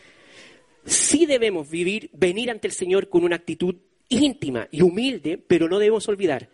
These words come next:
que Él es santo y nosotros estamos en proceso de santificación, que Él es creador, pero nosotros somos seres creados, que Él es infinito, pero Él, que no, Él es infinito, nosotros somos finitos. Lo podemos llamar Padre, lo podemos llamar Papá,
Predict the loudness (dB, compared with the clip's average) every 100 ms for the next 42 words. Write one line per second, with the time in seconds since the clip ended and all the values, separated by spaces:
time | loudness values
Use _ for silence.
0 | _ _ -2 0 0 -2 -2 -2 -2 -4
1 | -6 -8 _ -2 0 2 0 0 -2 -2
2 | -4 -4 -4 0 0 2 2 0 -2 0
3 | 0 2 0 0 -8 -6 0 0 0 -2
4 | 0 2 2 2 -4 _ -12 -10 -8 -6
5 | -6 -6 -8 -4 -4 -2 -2 -2 -2 -6
6 | -10 -6 -2 0 -2 -2 0 2 2 2
7 | 0 -6 _ 2 2 2 0 0 2 2
8 | 0 0 -6 -6 -8 0 0 0 -4 -2
9 | -4 -4 -10 -16 -2 0 2 0 -6 -12
10 | _ 2 4 4 0 -2 -4 -4 -4 -8
11 | -8 -8 -6 -2 2 2 0 -4 -6 -6
12 | -6 -8